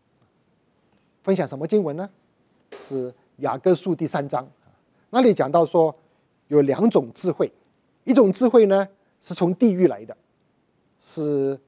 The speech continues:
使人嫉妒纷争的，另外一种智慧呢是从上头来的，是温柔的，是使人和睦的。那么这位宣教师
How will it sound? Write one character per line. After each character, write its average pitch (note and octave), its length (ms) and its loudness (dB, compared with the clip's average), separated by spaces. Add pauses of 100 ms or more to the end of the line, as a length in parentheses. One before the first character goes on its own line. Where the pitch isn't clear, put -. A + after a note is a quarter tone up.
(240)
使 - 320 -6
人 C#3+ 280 -2 (160)
嫉 A3+ 200 -2
妒 F#3+ 180 4
纷 D#3+ 240 2
争 D3+ 220 -2
的， - 100 -18 (1080)
另 C#4 120 4
外 C#4 100 8
一 B3+ 40 6
种 F#3+ 160 0
智 G#3+ 160 -6
慧 F#3+ 180 2
呢 D#3+ 180 -10 (220)
是 C#3+ 340 -8 (240)
从 D#3 200 -12
上 G3 260 -4
头 C#3+ 200 -10
来 G#2 180 -20
的， G2+ 120 -20 (380)
是 - 160 -12
温 G3+ 320 0
柔 A#2 320 -8
的， A2 160 -18 (480)
是 - 180 -20 (400)
使 - 300 -16
人 A#2+ 160 -12
和 A2+ 160 -20
睦 A#2 160 -20
的。 - 80 -20 (1800)
那 D3 60 -14
么 D#3 260 0 (320)
这 G3 160 4
位 F3 160 8
宣 F#3 160 4
教 E3+ 160 4
师 D3+ 460 -2